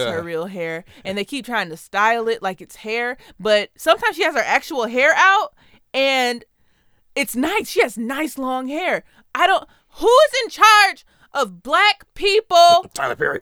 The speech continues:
Speaker 2: <clears throat>
Speaker 1: It's, but it's
Speaker 2: What is
Speaker 1: not
Speaker 2: that?
Speaker 1: a Tyler Perry show.
Speaker 2: Oh,
Speaker 1: So
Speaker 2: oh
Speaker 1: it, it
Speaker 2: my.
Speaker 1: must be just a trend
Speaker 2: It has
Speaker 1: in,
Speaker 2: to
Speaker 1: in
Speaker 2: be.
Speaker 1: black comedy that everybody gotta wear a wig. Just do these people's hair.
Speaker 2: <laughs> Do it.
Speaker 1: D-, d-, that's not even what we're talking about today.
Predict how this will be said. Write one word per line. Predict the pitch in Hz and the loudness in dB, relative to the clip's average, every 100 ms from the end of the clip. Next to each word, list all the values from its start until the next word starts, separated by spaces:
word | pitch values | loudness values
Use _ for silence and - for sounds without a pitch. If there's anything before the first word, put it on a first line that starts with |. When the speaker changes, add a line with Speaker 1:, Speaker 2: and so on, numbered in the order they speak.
| - | -4
Speaker 2:
<clears throat> | 254 214 - - _ | -2 -2 -4 -16 _
Speaker 1:
It's, | 302 302 | -2 0
but | 403 | -2
it's | 466 | 0
Speaker 2:
What | 415 | 4
is | 440 | 4
Speaker 1:
not | |
Speaker 2:
that? | 466 554 | 4 2
Speaker 1:
a | |
Tyler | 392 427 | 2 0
Perry | 359 277 381 | -2 -4 -4
show. | 480 605 719 740 240 277 294 247 160 | 0 4 8 8 6 4 2 2 0
Speaker 2:
Oh, | 104 - - | -2 -10 -4
Speaker 1:
So | 403 | 2
Speaker 2:
oh | - | 4
Speaker 1:
it, | 403 | 4
it | 180 | 2
Speaker 2:
my. | 214 415 - | 0 0 4
Speaker 1:
must | 466 - | 2 2
be | 415 | -2
just | 349 466 - | -2 -4 -2
a | 277 | -4
trend | - 254 381 440 466 508 494 302 - | -4 -6 -4 -4 -4 -10 -14 -18 -10
Speaker 2:
It | 294 339 | -4 0
has | 330 320 | 2 0
Speaker 1:
in, | 302 - | -2 -4
Speaker 2:
to | |
Speaker 1:
in | 349 311 269 | -2 -2 -4
Speaker 2:
be. | |
Speaker 1:
black | 220 233 311 392 - _ - | -6 0 4 4 0 _ -6
comedy | 330 359 440 440 392 392 508 - | 2 4 4 2 -4 -6 -8 -6
that | 226 320 - | 2 2 4
everybody | 311 415 381 381 | 4 4 4 4
gotta | 339 339 | 2 2
wear | 311 | 2
a | 302 | 2
wig. | 359 330 202 - - | 0 -2 -4 -8 0
Just | - - | 0 2
do | 453 571 | 4 4
these | 539 | 4
people's | 466 480 392 | 0 -2 0
hair. | 427 320 170 - - | 2 2 2 -8 -14
Speaker 2:
<laughs> | - - - _ _ 107 | -10 -10 -12 _ _ -18
Do | 101 202 226 | -2 2 4
it. | - - - | 2 -2 -10
Speaker 1:
D-, | - - - | -6 -8 -8
d-, | 262 254 - - - | -12 -10 -10 -16 -6
that's | - 554 | -2 0
not | 466 | 2
even | 453 | 2
what | 392 | 0
we're | 254 | -4
talking | - 403 403 381 | 4 6 6 0
about | 320 311 | 0 0
today. | 339 254 | -2 -4